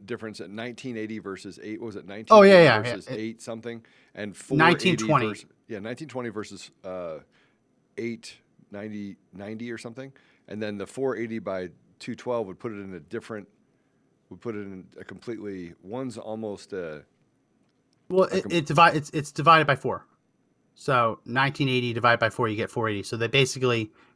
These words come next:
Speaker 2: gave them twenty-five percent of the resolution. Nineteen twenty by eight forty-four brought down to four eighty by two twelve.
Speaker 1: Four eighty P, okay.
Speaker 2: Um,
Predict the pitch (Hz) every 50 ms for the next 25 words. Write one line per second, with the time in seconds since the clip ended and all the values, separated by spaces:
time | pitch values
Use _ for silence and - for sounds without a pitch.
0 | _ _ - 131 131 127 117 117 113 107 - - - 139 139 131 120 - - _
1 | _ _ _ _ - - - 131 123 120 - - 117 104 - - 120 107 104 -
2 | _ _ _ - 117 117 107 - - 104 113 110 98 101 98 98 98 92 - -
3 | - - _ _ _ _ _ _ _ _ _ _ _ _ _ _ _ _ _ _
4 | _ _ _ _ _ _ - 123 117 120 123 123 - - 131 117 - - - 127
5 | 120 117 110 113 113 110 117 110 - - 123 117 117 - - 131 127 127 127 131
6 | 131 131 - _ - 123 117 110 98 - 117 113 110 110 - - - 123 120 110
7 | 113 110 110 107 - 104 98 - - 123 139 135 110 98 107 - 117 98 90 -
8 | - - - _ - 107 101 - 98 80 - 117 110 101 95 95 92